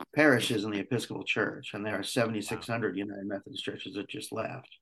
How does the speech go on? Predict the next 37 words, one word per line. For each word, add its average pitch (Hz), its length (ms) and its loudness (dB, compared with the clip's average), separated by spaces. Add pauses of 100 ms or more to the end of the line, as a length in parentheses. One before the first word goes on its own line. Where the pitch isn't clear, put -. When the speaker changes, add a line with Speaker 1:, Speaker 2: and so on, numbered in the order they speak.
(960)
Speaker 1:
And 117 400 4 (1040)
everybody's 131 380 8
like, 131 220 2
"Oh," 180 380 8 (440)
because 147 280 8
everybody 123 380 6
know, 123 320 8
everybody 160 280 8
drives 127 340 8
by 113 120 6
an 123 80 6
Episcopal 131 400 2
church 156 260 6
all 156 180 10
the 190 80 4
time, 233 320 6 (160)
you 143 100 10
know? 156 220 10 (180)
Speaker 2:
Yeah, 113 200 -4
sure. - 180 6
That's 143 220 0
a 143 40 -8
good, 120 300 -8
good 139 140 -4
Speaker 1:
<laughs> 151 40 0
Um, 147 140 10
Speaker 2:
comparison. 120 400 0 (680)
Speaker 1:
and, 143 380 8
and 143 160 8
yet 143 120 8
this - 200 0
is 135 200 6
sixteen 180 480 4
hundred 160 420 4
more. 127 640 6 (760)
So, 135 560 8
I, 127 120 -2